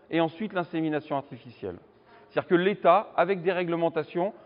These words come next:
commence à dire : « La sélection, c'est plus vous, les éleveurs, c'est de l'insémination artificielle, on va filer ça à l'inra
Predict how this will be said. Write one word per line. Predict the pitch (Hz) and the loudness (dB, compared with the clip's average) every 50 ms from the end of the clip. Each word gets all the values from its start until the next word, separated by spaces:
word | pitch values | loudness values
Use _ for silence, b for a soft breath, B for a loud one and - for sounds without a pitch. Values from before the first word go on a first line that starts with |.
| B B _ | B B _
commence | - 170 175 202 208 - - | -2 0 2 0 0 0 0
à | 165 | -2
dire : « | 151 143 147 151 131 | 0 0 0 2 2
La | 160 196 196 | 2 0 0
sélection, | - 226 202 208 - - 208 208 202 | 0 -2 -2 -2 -4 -4 -4 -4 -4
c'est | 170 180 165 | -4 -6 -6
plus | - 226 226 | -4 -4 -4
vous, | 190 185 208 214 | -2 -2 -2 -2
les | 202 180 147 | -2 -2 -2
éleveurs, | 151 131 120 120 123 139 175 - - b b b b b b b _ - | -4 -2 0 2 2 2 2 -2 -6 b b b b b b b _ -4
c'est | 170 160 | -2 0
de | |
l'insémination | 175 185 185 - 185 175 175 170 165 - - 170 | 0 0 -2 -2 -4 -2 -2 -2 -2 -2 -4 -6
artificielle, | 143 - - - - 156 143 - - 170 165 175 185 - | -6 -6 -10 -16 -14 -14 -14 -6 -2 -2 -2 -2 -2 0
on | 135 | 0
va | 131 135 | 0 0
filer | 131 - 175 160 170 | 0 -2 -4 -4 -4
ça | 156 - - 160 | -2 2 2 2
à | |
l'inra | 156 151 156 151 139 143 160 185 190 | 4 4 2 0 2 2 2 2 0